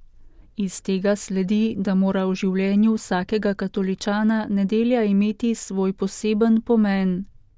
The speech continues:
Pri spodbujanju le tega so lahko uporabna prenovljena sredstva, kot sta novi misal v angleškem jeziku in D V D o poteku evharističnega obreda.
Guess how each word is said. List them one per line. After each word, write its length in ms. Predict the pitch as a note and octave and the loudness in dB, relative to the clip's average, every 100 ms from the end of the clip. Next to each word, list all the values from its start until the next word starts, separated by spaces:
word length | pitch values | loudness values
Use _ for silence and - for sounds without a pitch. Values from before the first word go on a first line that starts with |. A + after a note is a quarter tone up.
| _ - | _ -12
Pri 200 | - G#3 | -2 -2
spodbujanju 840 | G3 - G#3 G3 A#3+ A#3 F#3+ F#3 | -2 0 0 4 4 4 2 0
le 180 | F#3+ G3 | 0 -2
tega 500 | F#3+ G#3 G3 G#3+ G#3+ | -4 -4 -2 0 0
so 200 | - F#3 | -2 -4
lahko 420 | F3+ F3+ - G3 | -4 -6 -4 -2
uporabna 720 | F#3+ - F#3+ F#3+ F#3+ G#3+ G#3+ G#3 | -2 -2 -2 0 0 0 0 -2
prenovljena 760 | - G3 F#3+ F#3+ F#3+ G3 F#3+ | -4 -2 0 0 0 0 0
sredstva, 680 | F#3 G3 G3+ G3+ - G#3+ G#3+ | -2 -2 -2 -4 -4 -2 -2
kot 220 | G#3 F3+ | -4 -10
sta 300 | - - F#3 | -8 -6 -2
novi 360 | F#3 F#3+ F#3+ G3+ | -2 -2 0 0
misal 540 | F#3+ - G3+ G3+ G#3+ | 0 -2 -2 0 0
v 60 | G3+ | 0
angleškem 640 | G3 G3 G3+ G3+ - G3 | 0 0 -2 -4 -2 -2
jeziku 680 | F#3 F#3 A3 G#3+ - A3 G#3 - | -2 0 -2 -2 2 2 2 0
in 240 | G3+ G3 | 2 2
D 180 | A3 A3+ | 2 2
V 120 | G#3 | 0
D 280 | F#3+ G#3+ A3+ | 0 0 0
o 120 | G3 | -2
poteku 600 | - F#3+ - G3+ G3+ A3 | -4 -6 -2 -4 0 0
evharističnega 1080 | G3+ F#3+ - G3 G#3 - A3+ - A3+ A3 A3 | 2 0 -4 -2 -4 -4 -6 -2 -2 0 2
obreda. 680 | A3 G3+ G3+ G3 F#3+ F#3 | 2 2 0 0 0 0